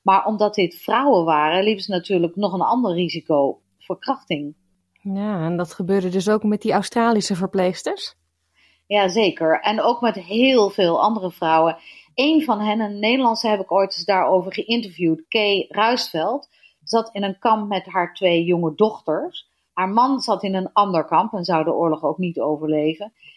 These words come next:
Speaker 1: En in het kamp waar Kay en de meisjes zaten, kreeg Kay een keus. Of zij als troostmeisje of haar dochters. Zoals veel vrouwen in die tijd offerde Kay zich dus op voor haar dochters.
Speaker 2: Ja,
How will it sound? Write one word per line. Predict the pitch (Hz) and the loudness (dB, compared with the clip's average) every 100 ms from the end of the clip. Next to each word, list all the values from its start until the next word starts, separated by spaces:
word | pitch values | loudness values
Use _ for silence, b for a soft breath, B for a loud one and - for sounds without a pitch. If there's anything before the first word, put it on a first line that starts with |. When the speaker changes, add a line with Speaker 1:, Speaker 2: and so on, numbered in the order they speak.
| b | b
Speaker 1:
En | 208 | 0
in | 214 220 | 0 0
het | 220 | 0
kamp | 254 233 | 0 0
waar | 208 170 | 0 -4
Kay | - 220 202 | -2 0 0
en | - 180 | 0 -2
de | 175 | -2
meisjes | 196 262 277 196 175 - | 0 0 0 -2 -2 -6
zaten, | - 185 160 160 208 254 _ _ _ | -4 0 0 0 -4 -8 _ _ _
kreeg | - 233 226 - | 0 0 0 -4
Kay | - 196 185 180 | 0 0 2 -2
een | 180 175 | -4 0
keus. | 240 185 165 - - _ - | 4 4 2 -4 -10 _ 0
Of | 190 185 | 0 0
zij | - 165 208 262 262 | -6 0 2 2 0
als | 180 170 - - | -2 -4 -6 -10
troostmeisje | - 185 196 185 185 185 170 165 - 254 320 - _ _ - | -6 2 4 4 0 0 2 2 2 0 -2 -10 _ _ 0
of | 226 226 | 0 2
haar | 180 165 | -2 2
dochters. | 208 208 156 135 - - b b | 0 0 -6 -6 -8 -14 b b
Zoals | - 196 180 | -2 0 0
veel | - 240 220 | 2 2 2
vrouwen | 220 175 170 113 | 2 4 2 0
in | 170 | -6
die | 165 | -4
tijd | 175 160 165 | -2 0 0
offerde | 190 180 180 156 | -4 -4 -4 -4
Kay | 180 160 | 0 0
zich | 151 170 - | -2 -6 -8
dus | 156 - | -10 -8
op | - 165 - _ - | -4 -4 -4 _ -8
voor | 160 | -6
haar | 151 147 139 | -4 -4 -2
dochters. | 190 190 143 123 117 - _ | -4 -4 -10 -10 -12 -18 _
Speaker 2:
Ja, | 190 190 190 | -14 -10 -10